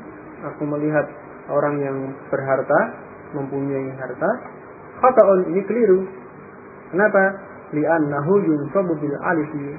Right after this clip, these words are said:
karena dia itu dinasabkan dengan fathah. Zu, eh, ra'aitu zu malin, zu di sini sebagai maf'ul bih. Ya. Sehingga dia mansub. Nah,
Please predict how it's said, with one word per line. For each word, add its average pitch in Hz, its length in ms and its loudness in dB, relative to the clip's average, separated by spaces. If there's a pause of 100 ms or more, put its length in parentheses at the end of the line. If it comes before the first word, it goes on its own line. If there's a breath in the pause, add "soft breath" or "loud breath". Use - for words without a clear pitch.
karena 151 240 -6
dia 156 160 -2
itu 190 160 0
dinasabkan 170 560 -2
dengan 151 240 -4
fathah. 139 440 -4 (1080)
Zu, 175 240 6
eh, 131 480 -2
ra'aitu 165 640 2
zu 165 160 6
malin, 151 720 2
zu 170 140 8 (100)
di 143 160 -2
sini 147 220 0 (840)
sebagai 165 320 6
maf'ul 180 400 2
bih. 180 180 6 (760)
Ya. 53 140 -10 (720)
Sehingga 147 240 2
dia 190 240 6
mansub. 226 400 2 (440)
Nah, - 200 -10